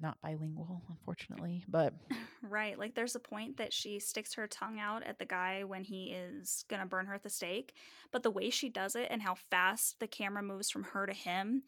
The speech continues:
Speaker 2: you're almost like, "Is she trying to say something that I'm missing out on? Or is she sticking her tongue out? What is going on?"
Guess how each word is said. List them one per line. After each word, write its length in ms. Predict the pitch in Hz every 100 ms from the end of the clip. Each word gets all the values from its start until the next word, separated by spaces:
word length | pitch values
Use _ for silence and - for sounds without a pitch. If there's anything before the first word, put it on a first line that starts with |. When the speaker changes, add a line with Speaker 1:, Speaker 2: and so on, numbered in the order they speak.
| - - -
Speaker 2:
you're 100 | 208
almost 320 | 214 233 -
like, 180 | 220 -
"Is 80 |
she 120 | - 233
trying 180 | - 262
to 60 |
say 260 | 208 185 208
something 460 | 294 320 370 359 339
that 100 | 233
I'm 160 | 202
missing 320 | 208 - 233
out 200 | 190 202
on? 360 | 285 294 311 339 - _ _ -
Or 80 |
is 100 | 208
she 220 | 202 240 220
sticking 380 | - - 196
her 120 | 190 190
tongue 220 | 311 302
out? 180 | 156 -
What 140 | 214
is 80 | 233
going 220 | 214 202
on?" 240 | - -